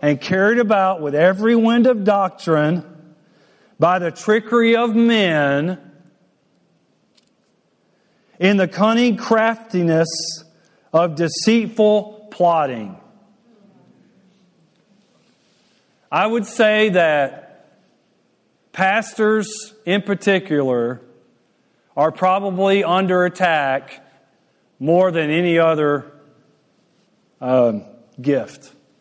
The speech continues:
because they're weekly, weekly trying to grow people up, to, to get the word from God, to grow people to the fullness of the stature of Christ.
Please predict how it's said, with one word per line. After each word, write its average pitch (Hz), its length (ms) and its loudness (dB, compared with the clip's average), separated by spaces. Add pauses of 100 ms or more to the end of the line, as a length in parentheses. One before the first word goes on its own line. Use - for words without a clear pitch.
(360)
because 143 340 -2
they're 156 140 2
weekly, 143 680 -2 (480)
weekly 147 500 -2
trying 127 380 -4
to 113 220 -6 (1300)
grow 170 300 0
people 196 440 0
up, 143 260 -2
to, 147 140 -4
to 147 180 -6
get 196 220 0
the 190 80 -2
word 180 200 0
from 160 100 -8
God, 160 220 0
to 143 80 -6
grow 147 340 0
people 160 380 -4
to 143 120 -8
the 127 140 -6
fullness 147 520 -6
of 117 100 -8
the 113 80 -14
stature 113 440 -12
of 95 100 -20
Christ. - 460 -20